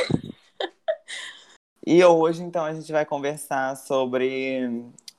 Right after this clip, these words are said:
todo esse babado do ensino médio de Portugal, as diferenças do, de Brasil e de Portugal, e como a gente esperava uma coisa super americanizada, e a gente chegou aqui, ó, deu de cara na porta.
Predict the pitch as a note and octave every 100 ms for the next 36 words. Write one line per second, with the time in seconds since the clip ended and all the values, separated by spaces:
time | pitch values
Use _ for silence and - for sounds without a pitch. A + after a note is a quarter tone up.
0 | _ - D3 C3+ C#3+ D3+ D3+ D3+ C3 B2+
1 | B2 A#2+ A2+ G#2+ - _ _ _ - B2
2 | B2+ B2 G#2+ A2+ A2 A2+ A#2+ B2 G#2 G2
3 | G2+ A2 A2+ - G#2+ G#2 G#2 A2+ A2 G2+
4 | G#2 G2 A2 G#2 G#2 G#2+ G#2 - A2 -
5 | A2 G2 G2 G2 A#2 - - - G2+ -
6 | B2+ B2 C3+ C3 B2+ - B2 A2+ A#2 A#2+
7 | - A#2 A2+ A2+ - - B2+ - C3 B2
8 | A#2+ B2 A#2+ A2+ G#2+ G#2 G#2 G#2+ G#2+ A2
9 | A#2 - _ _ _ _ G#2+ G#2 A2 A#2
10 | G#2+ A2 - B2 C3 A#2+ F3+ - - -
11 | _ _ _ _ _ A2+ A2+ A#2 - A#2
12 | C3 C#3+ - - - G#2